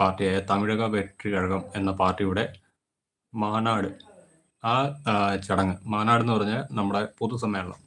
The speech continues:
അത് നടക്കുന്നതിനിടയ്ക്ക് തിക്കിലും തിരക്കിലും പെട്ട് മുപ്പത്തി ഒൻപതോളം പേർക്ക്, ആ, ജീവൻ നഷ്ടമായി. കൂടാതെ നൂറ്റിപ്പതിനൊന്നോളം പേര് ഇപ്പോൾ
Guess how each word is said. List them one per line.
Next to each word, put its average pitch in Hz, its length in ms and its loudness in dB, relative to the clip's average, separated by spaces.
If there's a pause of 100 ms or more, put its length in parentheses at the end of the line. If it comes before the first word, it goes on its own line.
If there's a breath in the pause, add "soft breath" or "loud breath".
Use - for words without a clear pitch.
അത് 120 160 -2
നടക്കുന്നതിനിടയ്ക്ക് 104 680 -2 (120)
തിക്കിലും 127 380 -2
തിരക്കിലും 98 320 0
പെട്ട് 98 260 0 (560 soft breath)
മുപ്പത്തി 123 600 -2
ഒൻപതോളം 107 600 4
പേർക്ക്, 98 360 0 (240)
ആ, 98 160 -4
ജീവൻ 98 280 -4
നഷ്ടമായി. 95 500 -4 (100)
കൂടാതെ 101 460 -2 (160)
നൂറ്റിപ്പതിനൊന്നോളം 113 880 -4
പേര് 98 320 -2
ഇപ്പോൾ 113 360 0